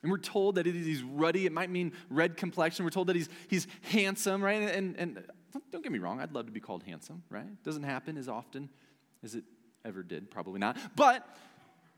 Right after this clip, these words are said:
these are not compliments when it comes to a king of Israel. The point that the text is trying to make here is that this is, this is a pretty boy, okay? This is not the next king. This is not a guy that you look at and say, "Man,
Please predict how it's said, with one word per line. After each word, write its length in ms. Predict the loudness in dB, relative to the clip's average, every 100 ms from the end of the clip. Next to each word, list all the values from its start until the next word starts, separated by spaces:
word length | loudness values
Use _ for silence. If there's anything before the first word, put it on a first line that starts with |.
| _ _ -20 -20 _ _ _ _ _ _ _ _ _ _ _ 0
these 240 | 4 4
are 100 | 2
not 300 | 2 0 -2
compliments 760 | -10 -4 -4 -2 -4 -2 -4 -6
when 80 | -8
it 80 |
comes 300 | -8 -8 -8
to 160 | -8 -10
a 40 |
king 680 | -10 -10 -4 -2 -4 -6 -10 -14 _ _ _ _ _
of 160 | -8 -6
Israel. 320 | -6 -6 -8 -8
The 80 |
point 480 | -8 -4 0 0 -2 -10 -10 -6
that 60 |
the 60 | -2
text 280 | 2 2 0
is 80 | -2
trying 280 | 0 0
to 40 | 2
make 440 | 2 2 2 0
here 400 | 0 2 2 0 -8 -20 -20 -2
is 140 | 2 4
that 160 | 4
this 240 | 6 6 6
is, 200 | 4 2 2
this 160 | 2 4
is 140 | 4
a 60 | 4
pretty 280 | 4 6 6
boy, 360 | 6 6 4 2
okay? 280 | 2 4 4
This 180 | 4 2
is 120 | 4
not 380 | 6 6 6 4
the 80 | 4
next 300 | 4 4 2
king. 220 | 4 4
This 120 | 4
is 80 | 4
not 180 | 4 4
a 20 |
guy 200 | 4 4
that 100 | 4
you 80 | 2
look 180 | 2 4
at 80 | 4
and 100 | 4
say, 160 | 2
"Man, 140 | 2